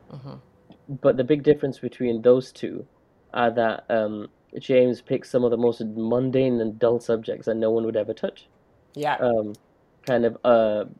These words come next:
Speaker 2: a play set in, uh, people counting ballots in, in, in a, in an election.
Speaker 1: Yeah.
Speaker 2: I mean, um, a story about, uh, Parliament, kind of when, when, when, which is
Speaker 1: Mm.
Speaker 2: what this house is all about.
Speaker 1: A lot of people don't realise how interesting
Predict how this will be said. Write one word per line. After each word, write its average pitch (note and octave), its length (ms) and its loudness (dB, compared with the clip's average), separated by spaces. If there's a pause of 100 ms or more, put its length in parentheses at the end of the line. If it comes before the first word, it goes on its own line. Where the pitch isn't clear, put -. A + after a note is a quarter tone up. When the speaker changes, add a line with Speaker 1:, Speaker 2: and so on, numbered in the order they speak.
(100)
Speaker 2:
a A#2 100 -2
play B2+ 380 2
set - 320 -4
in, G#2+ 400 -2
uh, G#2 140 -4
people B2 320 -6
counting A2 360 -8
ballots G#2+ 360 -4
in, G#2 180 -10
in, G#2+ 280 -12 (480)
in G#2+ 120 -6
a, G#2 100 -4
in G#2+ 140 -4
an G#2+ 100 -2
election. G#2+ 540 -8 (580)
Speaker 1:
Yeah. D3 120 -4
Speaker 2:
I C3+ 120 0
mean, B2+ 180 0
um, A2 460 0 (480)
a - 80 -6
story C3 500 4
about, A2 500 0
uh, G#2 180 -2
Parliament, G#2+ 640 -4
kind G#2+ 220 -6
of G#2 80 -4
when, G#2+ 340 -6
when, A2 300 -8
when, G#2+ 420 -8
which A2+ 260 -12
is A2 100 -6
Speaker 1:
Mm. A2+ 40 -10
Speaker 2:
what A2+ 160 0
this A#2 160 -2
house A2+ 240 -6
is A2 100 -8
all G#2 140 -2
about. G#2 240 -4 (300)
Speaker 1:
A D#3 60 -2
lot E3+ 180 2
of E3+ 80 -4
people D3+ 260 -12
don't D3 240 -6
realise C#3 600 -4
how C#3+ 300 -6
interesting C3 1000 -10